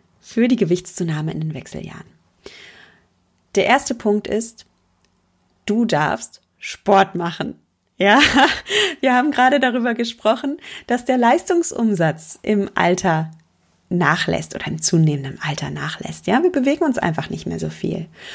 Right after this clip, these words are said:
Und das bedeutet, wir dürfen wirklich dagegenhalten. Wir dürfen joggen gehen, ähm, tanzen gehen,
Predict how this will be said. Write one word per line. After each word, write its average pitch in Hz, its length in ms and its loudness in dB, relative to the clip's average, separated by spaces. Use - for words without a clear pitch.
Und 190 100 2
das 226 140 2
bedeutet, 226 540 2
wir 240 200 2
dürfen 247 520 0
wirklich 185 340 -4
dagegenhalten. 190 840 -4
Wir 202 160 0
dürfen 233 500 0
joggen 226 320 2
gehen, 226 480 2
ähm, 196 400 -2
tanzen 220 480 0
gehen, 214 480 2